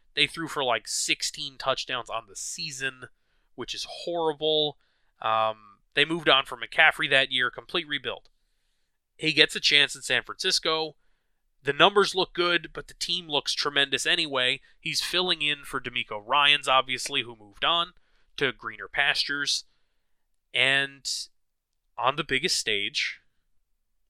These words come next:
they couldn't get a stop. I, I mean, what do you want me to tell you?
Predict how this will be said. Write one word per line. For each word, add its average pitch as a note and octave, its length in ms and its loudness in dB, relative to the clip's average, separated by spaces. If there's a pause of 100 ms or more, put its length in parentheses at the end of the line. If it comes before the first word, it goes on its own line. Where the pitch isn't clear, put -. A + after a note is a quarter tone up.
(360)
they - 120 -20
couldn't C3 300 0
get C#3 140 -2
a - 20 -2
stop. F#3+ 460 -2 (1200)
I, C3+ 60 -4 (180)
I C3 40 0
mean, D3 400 -6 (1080)
what C#3+ 140 4
do F#3+ 60 4
you G3+ 80 0
want G3+ 200 8
me G3+ 60 2
to F#3+ 60 0
tell F#3+ 320 2
you? G#2 180 -14